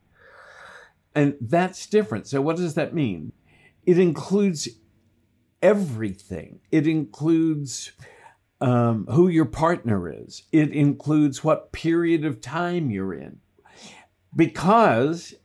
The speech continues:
that character during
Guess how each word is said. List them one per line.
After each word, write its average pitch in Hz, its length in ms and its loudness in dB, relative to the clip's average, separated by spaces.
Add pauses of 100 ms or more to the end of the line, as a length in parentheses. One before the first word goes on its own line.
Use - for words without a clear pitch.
that 156 600 0
character 156 760 0
during 131 720 -4